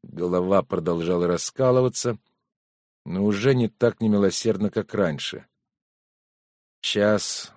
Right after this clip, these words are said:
выдержу», решил Сергей. Далеко-далеко в степи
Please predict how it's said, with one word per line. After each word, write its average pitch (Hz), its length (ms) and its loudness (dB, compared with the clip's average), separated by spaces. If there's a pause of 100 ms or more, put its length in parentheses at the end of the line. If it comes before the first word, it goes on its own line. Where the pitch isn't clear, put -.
(100)
выдержу», 76 800 -6 (300)
решил 80 380 -6
Сергей. 71 500 -10 (1400)
Далеко-далеко 143 1040 0
в - 80 -4
степи 90 760 -4